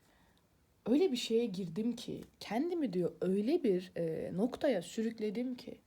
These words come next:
değil kafam, hayatım karman çorman oldu. Karıştım diyor, bu labirentin içerisinde çıkışı bulamıyorum.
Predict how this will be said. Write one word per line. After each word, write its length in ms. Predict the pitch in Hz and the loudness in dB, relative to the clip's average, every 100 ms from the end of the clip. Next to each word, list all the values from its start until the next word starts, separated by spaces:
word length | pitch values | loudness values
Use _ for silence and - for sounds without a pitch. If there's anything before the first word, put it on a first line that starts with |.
| _ _ _ _ - | _ _ _ _ -2
değil 380 | 214 320 359 320 | 2 4 4 2
kafam, 500 | 202 185 180 175 180 - _ _ _ - | -4 -6 -6 -6 -8 -18 _ _ _ -16
hayatım 640 | - 220 226 220 240 220 | -8 -6 -6 -8 -10 -12
karman 460 | - 185 185 190 | -8 -6 -6 -6
çorman 400 | 185 - 165 165 | -8 -10 -10 -10
oldu. 240 | 165 180 - - _ _ - - - - _ _ _ _ | -12 -14 -18 -20 _ _ -20 -20 -20 -20 _ _ _ _
Karıştım 560 | - 277 285 - 320 262 | 4 4 4 0 2 4
diyor, 180 | 226 226 | 4 4
bu 140 | 262 | 2
labirentin 600 | 226 233 240 240 233 240 | 2 4 2 0 -2 -4
içerisinde 560 | 220 214 208 220 220 220 | -4 -6 -4 -4 -4 -6
çıkışı 440 | - - - 214 | -12 -8 -4 -2
bulamıyorum. 520 | 180 208 208 180 160 | -2 -4 -6 -8 -10